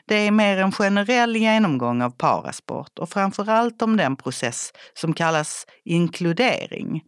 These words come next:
och som går ut på att sportutövare med funktionsnedsättning i så hög grad som möjligt ska vara en naturlig del av idrottsrörelsen i stort och inte organiseras separat.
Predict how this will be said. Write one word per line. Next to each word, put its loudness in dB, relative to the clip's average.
och -4
som 2
går 2
ut -4
på -2
att -2
sportutövare -2
med -2
funktionsnedsättning -4
i -2
så -2
hög 0
grad -2
som 0
möjligt -2
ska -4
vara 4
en 2
naturlig 0
del 2
av -2
idrottsrörelsen -2
i 0
stort -6
och 0
inte 2
organiseras -4
separat. -4